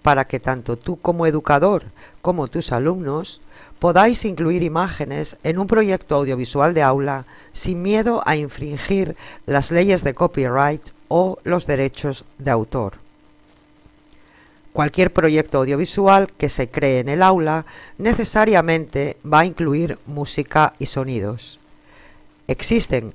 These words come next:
muchos servicios en la red, como los que puedes ver, que te ofrecen la descarga y utilización seguras de este tipo de recursos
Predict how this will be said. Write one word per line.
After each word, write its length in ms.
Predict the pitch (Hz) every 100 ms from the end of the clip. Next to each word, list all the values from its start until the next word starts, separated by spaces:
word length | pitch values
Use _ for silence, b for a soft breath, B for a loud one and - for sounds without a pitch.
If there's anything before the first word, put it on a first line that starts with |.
| -
muchos 380 | 135 135 - -
servicios 500 | 131 127 135 135 -
en 140 | 127
la 120 | 127
red, 260 | 147 208 147 - _ - _ -
como 240 | 147 127
los 160 | 113 -
que 120 | 123
puedes 340 | 127 135 175
ver, 280 | 170 156 151 b b b b
que 120 | -
te 100 | 165
ofrecen 580 | 156 - 202 196 127 123 -
la 160 | 147 147
descarga 720 | 127 - 175 180 131 120 - -
y 140 | 170
utilización 880 | 185 156 147 156 127 123 160 135 131 - -
seguras 720 | - 127 143 220 247 - - B B B -
de 160 | 151
este 240 | 175 - 170
tipo 300 | 185 156 139
de 100 | 131
recursos 720 | 123 135 160 - 185 185 -